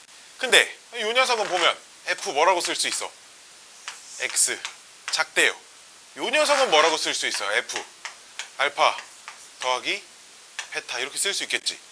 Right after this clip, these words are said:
아니 그러면 분명히 어딘가 여기가 알파고 여기가 베타니까 두 개를 더한 값은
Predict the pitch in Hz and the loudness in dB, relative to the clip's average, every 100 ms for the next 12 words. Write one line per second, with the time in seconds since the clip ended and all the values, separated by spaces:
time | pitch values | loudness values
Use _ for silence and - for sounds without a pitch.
0 | - - - 226 - 262 220 160 170 180 | -20 -20 -12 -8 2 4 4 0 -4 -4
1 | 170 127 135 82 - - - - - - | -2 -2 -6 -10 -10 -10 -12 -20 -20 -20
2 | - - - - - - - - - - | -20 -20 -20 -20 -20 -20 -20 -14 -14 -12
3 | - - - - - - - - - - | -16 -16 -20 -20 -20 -20 -20 0 0 2
4 | - - - - - 185 196 139 165 - | -4 -4 -18 -16 -8 -8 4 6 6 2
5 | - - - - - - - - - - | -10 -20 -20 -20 -20 -20 -20 -20 -20 -20
6 | - - - - - - 214 202 143 160 | -20 -20 -20 -20 -20 -6 2 6 6 6
7 | 208 156 143 143 - - 208 143 135 - | 2 4 -2 -2 -4 -4 -4 -2 -6 0
8 | 190 170 - 175 190 160 - 156 | 2 2 4 2 2 0 2 0